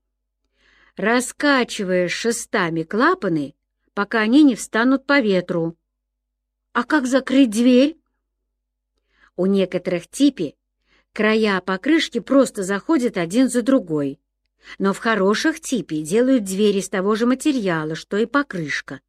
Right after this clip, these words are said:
Натягивают его на раму из гибкого дерева и прикрепляют шнуром к шесту». Похоже было, что Калеб кончил свой рассказ. Ян бережно сложил замусоленную бумагу,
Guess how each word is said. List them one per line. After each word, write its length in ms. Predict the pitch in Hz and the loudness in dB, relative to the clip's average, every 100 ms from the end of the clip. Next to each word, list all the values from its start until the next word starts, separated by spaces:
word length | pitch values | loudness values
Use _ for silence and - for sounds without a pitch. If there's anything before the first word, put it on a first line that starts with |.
| _ _ _ _ - | _ _ _ _ -10
Натягивают 760 | 226 240 247 233 160 165 160 160 | -2 -2 0 -2 -2 -6 -6 -8
его 220 | 160 165 | -6 -4
на 140 | 170 | -2
раму 300 | 180 294 240 | 0 2 2
из 180 | 165 165 | 0 -4
гибкого 420 | 160 190 - 175 | -6 -6 -4 -6
дерева 400 | 190 185 147 143 - _ _ _ | -2 -2 -4 -8 -14 _ _ _
и 140 | 254 | -4
прикрепляют 720 | - 214 165 156 180 240 233 | -2 -6 -6 -8 -2 -2 -2
шнуром 460 | - 175 156 196 226 | -4 -6 -2 -2 -2
к 80 | - | -4
шесту». 540 | 240 - - 151 143 _ _ _ _ _ _ _ _ _ _ - | -6 -6 -8 -8 -8 _ _ _ _ _ _ _ _ _ _ -12
Похоже 400 | 165 185 160 165 | -10 -6 -6 -6
было, 220 | 165 156 | -6 -8
что 200 | - 151 | -10 -12
Калеб 440 | - 196 185 180 _ _ | -6 -6 -6 -10 _ _
кончил 380 | - 262 - 143 | -2 -2 0 -10
свой 220 | - 143 | -14 -12
рассказ. 560 | 143 160 - 143 - _ _ _ _ _ - | -10 -10 -12 -16 -16 _ _ _ _ _ -2
Ян 240 | 277 254 | 0 2
бережно 460 | 190 175 156 151 160 | 0 -4 -4 -6 -6
сложил 380 | - 175 165 170 | -6 -8 -6 -6
замусоленную 680 | 160 175 - 175 156 156 156 | -4 -4 -6 -8 -6 -6 -6
бумагу, 500 | 165 202 233 170 | -4 -4 -4 -8